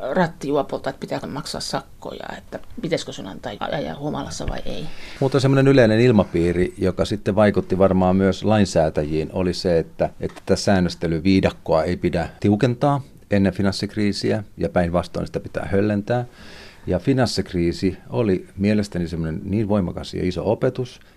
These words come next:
Speaker 2: että sen jälkeen tätä ei lä-, omasta mielestäni tätä ei ole enää kyseenalaistettu, vaan sen jälkeen välittömästi kaikki toimenpiteet oli myös helppo saada läpi. Tai helppo ja helppo. Aina kun tehdään päätöksiä, niin ne on isoja,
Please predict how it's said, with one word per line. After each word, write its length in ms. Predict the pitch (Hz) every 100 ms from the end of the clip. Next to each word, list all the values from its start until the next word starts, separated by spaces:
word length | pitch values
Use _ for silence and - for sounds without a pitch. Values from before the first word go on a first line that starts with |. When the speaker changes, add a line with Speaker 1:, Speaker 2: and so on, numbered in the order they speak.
| -
Speaker 2:
että 220 | 90 -
sen 280 | 90 110 110
jälkeen 540 | 98 90 82 - 85 -
tätä 340 | 107 - 110
ei 220 | 85 - - _ - - -
lä-, 240 | 101 101 101 95
omasta 320 | 107 110 -
mielestäni 460 | 85 80 78 - 87
tätä 220 | 101 95
ei 120 | 85
ole 140 | 82 85
enää 220 | 90 80
kyseenalaistettu, 920 | 82 92 110 113 113 - 104 - 95 90
vaan 180 | 95 90 - -
sen 240 | - 107
jälkeen 460 | 90 104 101 107 92
välittömästi 640 | 113 110 - 90 95 -
kaikki 280 | - 98 -
toimenpiteet 800 | 98 95 90 80 78 - 80 - - - -
oli 160 | 101 95
myös 300 | 95 95 -
helppo 260 | 104 101
saada 320 | 98 92 98 107
läpi. 340 | 123 - - - - -
Tai 160 | 90
helppo 340 | 104 92 - 95
ja 100 | 90
helppo. 460 | 113 98 - 90 - -
Aina 240 | 120 123
kun 160 | 104 90
tehdään 320 | 87 78 82
päätöksiä, 580 | 80 80 78 - 85 82
niin 120 | 80
ne 60 | 82
on 140 | 82
isoja, 440 | 82 80 78 71